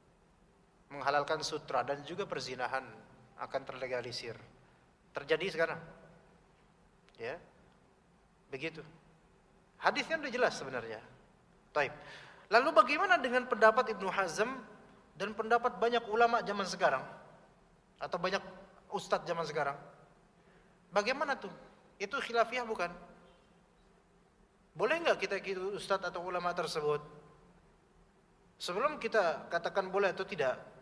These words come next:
kita kembali ke akarnya dulu. Nabi sudah bersabda seperti itu. Allah Ta'ala sudah berkata di surat Luqman,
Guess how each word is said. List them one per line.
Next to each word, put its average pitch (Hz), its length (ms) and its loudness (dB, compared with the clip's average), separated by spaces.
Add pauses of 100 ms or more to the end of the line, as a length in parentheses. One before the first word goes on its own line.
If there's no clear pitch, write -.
(500)
kita 240 240 4
kembali 262 400 2
ke - 80 -4
akarnya 190 560 0
dulu. 196 160 -4 (560)
Nabi 160 240 0
sudah 214 240 -2
bersabda 190 400 0
seperti 143 400 -6
itu. - 80 -16 (800)
Allah 214 240 2
Ta'ala 202 240 6
sudah 196 160 -2
berkata 196 480 0
di 160 80 -6
surat 185 240 -4
Luqman, 165 320 -4